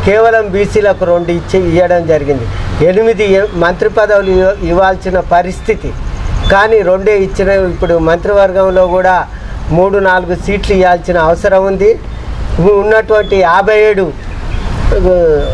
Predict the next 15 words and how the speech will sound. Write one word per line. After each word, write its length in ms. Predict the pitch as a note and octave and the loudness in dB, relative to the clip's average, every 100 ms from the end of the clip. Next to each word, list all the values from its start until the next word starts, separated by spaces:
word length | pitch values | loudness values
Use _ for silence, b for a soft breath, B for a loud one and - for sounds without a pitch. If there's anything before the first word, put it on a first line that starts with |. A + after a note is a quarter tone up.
| - - | -2 0
కార్పొరేషన్లు, 920 | F3 D4 A#3 A3+ G#3 G#3 G3+ F3 D#3 B2+ | 2 2 2 2 2 0 0 0 0 -2
ఆ, 680 | - - - - - A3 G3 F3 E3+ D#3+ D#3 E3+ | -4 -2 0 2 2 2 2 2 2 0 2 2
ఉన్నాయి. 460 | G#3 G#3+ G#3+ G#3+ G3+ - - - - | 2 4 4 2 -2 -4 -4 0 0
అందులో 540 | E3+ G#3+ A#3 A3+ G#3 - - - - - - - - - - - - - - - | 2 2 2 2 0 -2 -6 -4 -2 -2 0 0 0 0 0 0 0 2 2 2
సగానికి 560 | F#3 F#3 A3+ A3+ A3+ G#3+ | 2 2 2 2 0 0
ఎక్కువ 520 | G3+ - A3+ G#3 G3 G3 | 0 2 2 4 2 2
ముప్పై 340 | F#3+ - A3 A3 | -2 2 4 4
ఏడు 400 | A3 G#3 G3+ F#3 - - - | 4 4 2 0 -4 -4 0
మంది 360 | - F3 A3 A3+ | 2 2 4 2
రెడ్లకే 760 | F#3+ F#3+ G3+ A3 A3+ A3+ G3+ - - - E3 | 2 2 0 2 2 2 2 -4 -6 -4 0
ఇవ్వడానికి 1000 | F3+ G3+ G3+ G3+ F#3+ G3 F#3+ F3+ D#3+ D#3+ - | 2 4 2 2 0 0 2 2 0 -2 -2
సుముఖత 500 | F#3 F3+ G#3 G3+ G3 | -2 0 2 2 2
వ్యక్తం 480 | F#3+ F3+ F3 E3 G#3 | 2 2 2 0 0
చేయడం 520 | G3 F#3 F#3 F3+ F3 | 0 2 2 2 2
జరుగుతుంది. 720 | E3+ E3+ F3+ E3+ G3 G3 A#3 | 2 2 0 -2 0 2 0